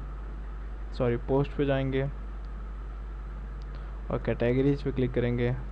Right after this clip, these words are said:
leave this page। और यहाँ पे हमने कोई category नहीं, तो फिर संजय नाम की एक category बनाएंगे।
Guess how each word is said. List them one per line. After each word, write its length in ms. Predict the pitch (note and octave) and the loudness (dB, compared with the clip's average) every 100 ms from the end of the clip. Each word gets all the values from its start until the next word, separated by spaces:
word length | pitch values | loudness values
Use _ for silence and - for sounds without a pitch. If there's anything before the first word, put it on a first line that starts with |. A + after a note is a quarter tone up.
| - | 0
leave 220 | A#2+ B2+ | 4 6
this 200 | B2+ - | 4 0
page। 360 | - A#2 A#2 - - - - - - - - - - - - - - - - - - - | 2 4 2 -2 -6 -6 -6 -6 -6 -6 -6 -6 -6 -6 -6 -6 -6 -6 -6 -6 -6 -2
और 680 | B2 A#2 A2+ A2+ A2+ A2 A#2 | 2 4 6 6 6 4 4
यहाँ 220 | A#2+ B2 | 4 4
पे 100 | B2+ | 4
हमने 160 | B2+ | 2
कोई 160 | B2+ C3+ | 4 2
category 380 | C3+ B2+ B2 B2 | 4 4 6 6
नहीं, 240 | A#2+ A#2+ | 6 4
तो 120 | A#2 | 0
फिर 180 | A#2+ B2+ | -2 -2
संजय 340 | B2 A#2+ A#2+ B2 | 0 0 4 4
नाम 200 | A#2+ A#2+ | 4 2
की 120 | A#2+ | 0
एक 120 | A#2+ | 0
category 360 | A#2+ A#2 A#2+ A2+ | 0 0 2 2
बनाएंगे। 460 | A2+ A2 A2 A#2 | 4 2 2 -2